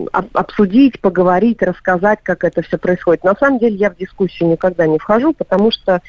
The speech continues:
никто никого <laughs> не заставляет. Вы не хотите приходить на концерт, не хотите слушать музыку, пожалуйста. Хейты всегда и хейтеры, они всегда есть. Ну, раз говорят, значит, не безразлично, я тоже так думаю.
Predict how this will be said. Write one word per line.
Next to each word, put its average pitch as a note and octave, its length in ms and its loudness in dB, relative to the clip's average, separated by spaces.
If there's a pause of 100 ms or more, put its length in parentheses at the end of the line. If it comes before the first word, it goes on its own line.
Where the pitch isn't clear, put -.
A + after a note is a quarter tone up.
(140)
никто A3 600 2 (160)
никого G#3 580 2 (160)
<laughs> - 140 -16
не A#3 200 0
заставляет. F3+ 720 -2 (420)
Вы B3+ 180 2
не A#3 120 0
хотите C#4+ 420 0
приходить A#3 520 -2
на A3 80 0
концерт, G#3 440 -2
не E3 100 0
хотите F3 340 -2 (100)
слушать G3 360 0
музыку, F3+ 720 2
пожалуйста. F3+ 840 -2 (220)
Хейты A3 400 2
всегда F#3 420 0
и D#3+ 100 2
хейтеры, D#3+ 440 0
они E3+ 200 0
всегда F3 320 -2
есть. A#3 360 0 (480)
Ну, B3 220 4
раз D4+ 180 2
говорят, C4+ 500 0
значит, A#3 360 -6
не B3 100 -4
безразлично, A3+ 720 -2
я F3+ 160 2
тоже A3+ 260 -2
так F3 200 -2
думаю. D#3 400 0